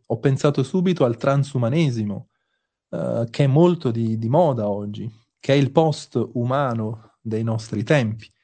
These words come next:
Cercare di migliorare la vita dell'uomo facendolo in qualche modo assomigliare più ad una macchina che ad un essere umano, eh, cercando di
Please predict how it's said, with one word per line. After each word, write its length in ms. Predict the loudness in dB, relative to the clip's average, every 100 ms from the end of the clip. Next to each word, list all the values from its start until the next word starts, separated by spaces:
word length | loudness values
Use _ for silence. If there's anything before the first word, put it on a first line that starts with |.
| _ _ _
Cercare 640 | -4 -2 0 2 4 4 2
di 280 | 2 4 6
migliorare 640 | 6 4 2 0 0 0
la 100 | -2
vita 280 | -2 -4 -2
dell'uomo 600 | -2 0 0 0 0 0
facendolo 600 | -2 -8 -4 -2 0 -2
in 100 | -4
qualche 380 | -2 -4 -4 -4
modo 280 | -2 0 0
assomigliare 680 | -2 -2 -2 0 0 0 -2
più 240 | -2 0
ad 100 | 2
una 140 | 0 0
macchina 600 | -2 -2 -8 -12 -12 -14 _ _ _ _ _ _
che 360 | -4 -2 0
ad 140 | 0 -2
un 180 | -2 -2
essere 840 | -4 -8 -8 -6 -6 -6 -8 -8
umano, 720 | -4 0 2 2 0 -4 -10 _ _ _ _
eh, 180 | -8 -6
cercando 520 | -2 -2 2 4 4
di 400 | 2 2 2 0